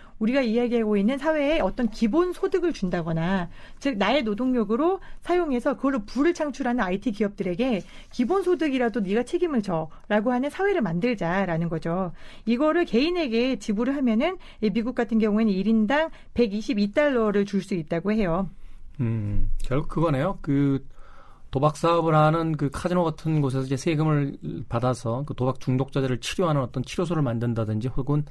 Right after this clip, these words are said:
Speaker 2: 그 기반을 잃은 사람들을 위한 이제 재활 프로그램 같은 걸 돌리듯이 그 개인 데이터를 수집한 회사들에게 일정 부분의 이제 세금 같은 형태로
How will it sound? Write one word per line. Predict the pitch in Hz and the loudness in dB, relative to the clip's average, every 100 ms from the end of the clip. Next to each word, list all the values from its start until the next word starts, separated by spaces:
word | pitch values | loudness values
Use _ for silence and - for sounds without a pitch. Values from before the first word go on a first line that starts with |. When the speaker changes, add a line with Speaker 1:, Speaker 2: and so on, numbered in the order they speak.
| - - - - - - - | -12 -18 -18 -20 -18 -18 -10
Speaker 2:
그 | 127 117 113 110 | -2 2 2 0
기반을 | 139 147 147 | 2 4 4
잃은 | 135 139 | 4 2
사람들을 | 143 139 127 131 131 120 | 2 2 2 0 0 0
위한 | 123 117 | 0 -2
이제 | 101 | -4
재활 | 120 120 135 135 - | 0 2 4 2 4
프로그램 | 147 143 123 | 6 6 4
같은 | 117 - | -6 -8
걸 | 117 | -4
돌리듯이 | 123 135 135 110 - 101 101 123 101 - | 0 0 0 -2 -4 -4 -2 -2 -6 -10
그 | - 120 113 110 | -8 -4 -2 -2
개인 | 135 135 | 0 2
데이터를 | 131 123 131 127 | 2 2 -2 -2
수집한 | - 156 - 175 190 160 | -4 -6 -2 -2 0 0
회사들에게 | 147 143 127 113 135 190 | 0 0 0 -2 0 0
일정 | 175 117 139 131 131 127 113 | -2 -2 -2 0 0 -2 -2
부분의 | 110 123 | -2 -2
이제 | 117 - | -4 -4
세금 | - 151 151 | 0 2 2
같은 | 127 135 | 2 0
형태로 | 123 - 120 | -2 -2 -2